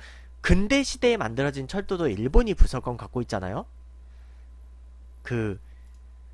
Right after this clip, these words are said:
물론 우리나라의 지금 경강선은 당연히 우리나라가 부설권을 갖고 있고 우리나라가 만들었지만, 자,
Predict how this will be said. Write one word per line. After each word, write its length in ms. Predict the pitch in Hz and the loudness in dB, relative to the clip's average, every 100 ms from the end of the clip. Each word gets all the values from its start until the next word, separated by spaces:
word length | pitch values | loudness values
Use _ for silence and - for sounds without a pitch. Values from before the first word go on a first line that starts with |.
| - - | -20 -6
물론 400 | 143 202 220 196 | 2 6 6 6
우리나라의 580 | 131 165 233 226 208 185 | 0 -2 2 4 4 2
지금 300 | - 185 220 | 0 -4 -2
경강선은 840 | - - 147 214 214 196 170 143 123 - - - - - | 0 0 2 0 0 -2 -2 -4 -10 -18 -20 -20 -8 0
당연히 360 | - 180 196 139 | 2 4 4 0
우리나라가 520 | 101 139 170 151 131 | -2 -2 0 0 -2
부설권을 500 | - 113 123 120 113 | -6 -8 -6 -6 -8
갖고 240 | 104 113 | -10 -8
있고 140 | 104 107 | -8 -8
우리나라가 380 | 107 131 120 101 | -8 -8 -8 -8
만들었지만, 640 | 87 98 - 92 98 190 - - - - - - - - - - | -8 -8 -8 -12 -12 -12 -16 -20 -20 -20 -20 -20 -20 -20 -20 -14
자, 280 | - 117 | -6 -4